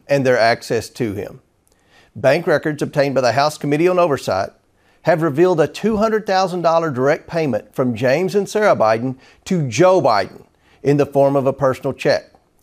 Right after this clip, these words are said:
Here's some important context about this check we've obtained in our investigation.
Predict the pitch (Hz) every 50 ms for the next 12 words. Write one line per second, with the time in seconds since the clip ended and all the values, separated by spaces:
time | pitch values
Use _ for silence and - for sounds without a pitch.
0 | _ _ _ _ _ _ - - 226 247 - - 226 202 185 165 - - 208 226
1 | 220 196 160 - - 226 226 233 190 - 160 127 - - - 143 113 143 156 165
2 | - 151 127 - - - 117 101 98 - - 127 147 156 160 151 175 170 - 156
3 | 156 151 156 151 147 143 139 135 135 127 123 127 117 - 117 117 127 127 123 -
4 | - - -